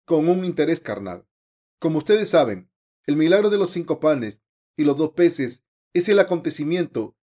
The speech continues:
en el que Jesús alimentó a más de cinco mil personas hambrientas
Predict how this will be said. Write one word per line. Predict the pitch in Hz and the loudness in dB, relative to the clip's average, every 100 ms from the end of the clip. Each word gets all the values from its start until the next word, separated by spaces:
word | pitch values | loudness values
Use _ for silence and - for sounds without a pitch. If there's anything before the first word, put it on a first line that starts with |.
| _ - | _ -4
en | 156 | -2
el | 151 | -2
que | - 156 | 0 -2
Jesús | 156 143 214 226 - - | -2 -6 -6 -8 -6 -2
alimentó | 160 151 139 170 175 175 _ _ _ | 0 -2 -2 0 0 0 _ _ _
a | 139 | -2
más | 165 196 | 2 2
de | |
cinco | 185 175 160 | 0 -4 -4
mil | 156 156 | -4 -4
personas | 135 120 160 139 98 - | -6 -2 -2 -2 -6 -10
hambrientas | 127 120 135 117 98 92 | -10 -6 -4 -6 -10 -16